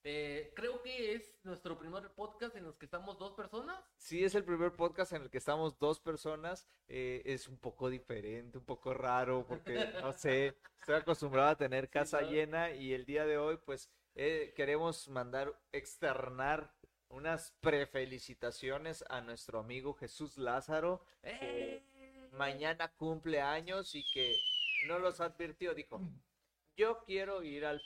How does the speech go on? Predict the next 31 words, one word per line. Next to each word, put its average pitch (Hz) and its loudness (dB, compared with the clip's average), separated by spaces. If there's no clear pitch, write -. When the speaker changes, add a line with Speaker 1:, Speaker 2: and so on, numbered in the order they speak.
Speaker 2:
podcast, 1077 2
porque 151 2
no 151 2
les 175 0
quiero 143 2
quedar 123 2
mal 110 -4
mañana. 123 -4
Voy 147 4
a 165 8
estar 156 2
muy 147 -2
sobrio 143 0
para 110 -2
mañana, 123 -8
pero, 107 -8
eh, 127 -6
les 151 0
prometo 156 0
que 151 -4
sí 139 -8
voy 131 -2
a - -2
ir 135 -2
al 131 -2
podcast. 135 -6
Tengo 170 0
un 160 -6
precumpleaños, 135 -6
pero, 143 -2
eh, 117 -2